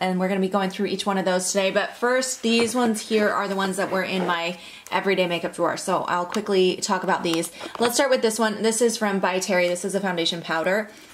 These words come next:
Um, it, it is a duo powder, so on the outside you have a matte powder, and then in the center here, this one has a really beautiful kind of glow to it. I usually just kind of, um, like, swirl my brush between both of them, and it gives a really beautiful skin-like finish,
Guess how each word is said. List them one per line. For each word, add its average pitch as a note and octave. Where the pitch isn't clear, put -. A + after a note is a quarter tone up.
Um, F#3+
it, -
it B3+
is D#4+
a D#4+
duo A#3+
powder, E3+
so G3
on G3
the F#3+
outside B3
you C4
have G3+
a G#3
matte F#3+
powder, G3+
and F#3+
then F3+
in G#3
the G3
center F#3+
here, F#3
this F3
one F#3
has F3
a F3
really D#3+
beautiful E3
kind E3+
of D3+
glow D3+
to A3
it. A#3
I A#3
usually G4
just C4+
kind B3+
of, A3
um, F3
like, G3
swirl F#3+
my F#3+
brush F3+
between F#3+
both D#3+
of F#3
them, A3+
and F#3
it D#3+
gives F#3+
a F#3
really E3
beautiful E3+
skin-like E3+
finish, A3+